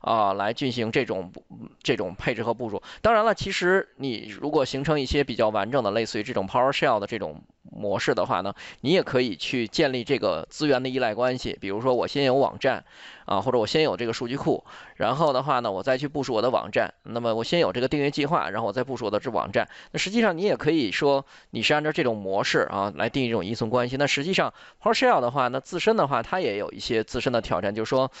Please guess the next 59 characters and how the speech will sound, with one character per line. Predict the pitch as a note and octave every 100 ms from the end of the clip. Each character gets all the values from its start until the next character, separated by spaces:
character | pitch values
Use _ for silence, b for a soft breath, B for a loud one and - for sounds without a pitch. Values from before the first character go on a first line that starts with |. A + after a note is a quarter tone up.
| B B
呃， | - B2+
如 | C#3+
果 | G3+
你 | F#3 A#2 -
像 | - D#3+
过 | D3+ D#3+
去 | - D#3+
的 | B2+
话， | C3+
我 | A2
们 | G2
通 | G2 D3
过 | C#3+
Service | B2+ E3 E3 B2+
Manager， | A#2 C3 C#3+ G2+ -
啊， | G#2+
这 | G#2
样 | A2+ G#2+
一 |
套 | C3
引 | G#2 E2
擎， | - F2 -
也 | G2
就 | A2+
是 | A#2+
说 | C#3+ C3+ C#3 B B
内 | E3+ D3+
部 | B2+ A2
管 | G2+
它 | F2+
叫 | B2
做 | A2+
红， | A2 - A2+
红 | - A2+ C3+
狗， | - G#2+ G#2
Red | A#2+ C#3+
Dog | - F3+ G#2
的 | G2
这 | A2
样 | G2+
的 |
一 | G#2
个 |
front | - C#3
end， | F3 G#3 A#2+ - B B B B
呃， | - G#2+ G2+
来 | F2 A#2+
做 | D3+
交 | E3+ F3
互 | F#3 E3+
的 |
话 | B2 A#2
呢， | G#2+ G2+ B B
实 | - C3
际 | E3
上 | F#3 E3 A#2 _ _ _ _ _ _ _ _ _ _
你 | - A#2
的 | G#2+
PowerShell， | B2+ D#3+ E3 F#3+ D#3